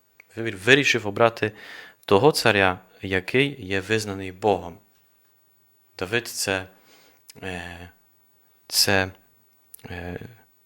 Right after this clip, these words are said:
символ, це, е, пращур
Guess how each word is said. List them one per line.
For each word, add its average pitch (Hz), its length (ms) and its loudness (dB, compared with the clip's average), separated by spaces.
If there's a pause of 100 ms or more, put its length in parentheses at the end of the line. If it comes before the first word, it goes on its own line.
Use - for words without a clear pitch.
(1800)
символ, 101 680 2
це, 92 340 -2 (640)
е, 90 440 -10 (1600)
пращур 104 600 0